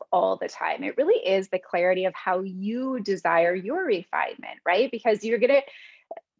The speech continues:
you know, engaging your audience in who you really are and your vulnerabilities and your truths and those sensitive moments or those, you know,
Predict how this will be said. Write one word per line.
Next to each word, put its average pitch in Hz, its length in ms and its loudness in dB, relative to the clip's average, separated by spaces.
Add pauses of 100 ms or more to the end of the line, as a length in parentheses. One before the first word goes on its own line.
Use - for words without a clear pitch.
(160)
you 262 180 0
know, 226 140 2
engaging 240 500 0
your 277 180 0
audience 185 600 -4
in 180 240 -4
who 233 140 -8
you 226 160 -2
really 196 240 -2
are 175 180 2
and 170 120 -2
your 170 100 -10
vulnerabilities 175 1000 -4
and 175 80 -20
your 175 160 -10
truths 302 500 -6
and 208 140 -2
those 196 180 -4
sensitive 202 540 -4
moments 180 600 -2
or 175 160 2
those, 175 380 2
you 214 80 -14
know, 196 120 0